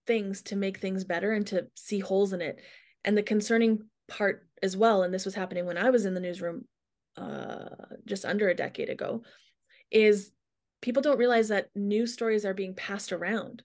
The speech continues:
So we've seen those videos of, like, all the news stations saying the same news story. Like, I was putting out news packages from A B C from the United States in Edmonton all, all the time. Like, that was part of my job, is to watch these news packages and then say if they're good enough to go online.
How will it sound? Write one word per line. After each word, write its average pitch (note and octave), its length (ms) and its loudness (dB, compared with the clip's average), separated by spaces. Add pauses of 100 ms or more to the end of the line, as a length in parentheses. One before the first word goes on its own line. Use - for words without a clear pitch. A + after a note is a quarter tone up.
(180)
So B3 160 4
we've B3+ 120 4
seen C4+ 220 0
those A#3+ 180 6
videos G3 360 2
of, F#3 80 -2
like, F3 340 -2
all F#3 180 0
the F#3+ 100 -2
news F3+ 200 -6
stations F#3+ 420 -4
saying F3 220 -2
the F3 80 -2
same F3 240 -4
news E3 220 -6
story. C4+ 360 0 (560)
Like, G#3+ 300 2
I G#3+ 140 6
was D4 140 2
putting A3 300 4
out F#3+ 220 2 (540)
news A#3 220 2
packages G3 480 0
from F#3+ 160 -4 (100)
A G3+ 140 2
B G#3 140 -4
C C4+ 340 -6
from - 180 -2
the A3 80 6
United G#3 320 2
States - 440 -2 (100)
in G#3+ 160 2
Edmonton G3 640 0
all, F#3+ 380 0
all G#3+ 120 4
the G#3 100 0
time. A3+ 380 -4
Like, G3 120 0
that G3 120 4
was G3+ 100 2
part G#3 180 2
of G#3 60 2
my G3 100 0
job, G3+ 200 0
is F#3+ 120 -8
to F#3 100 -8
watch F#3+ 240 -2
these G3+ 160 -2
news A3+ 180 2
packages F3+ 580 -4 (360)
and G#3 160 4
then G3 100 4
say G3 220 6
if G3 100 2
they're G3 120 2
good G3 140 2
enough F#3+ 180 -2
to G3+ 100 -4
go F#3+ 140 0
online. F3+ 480 -6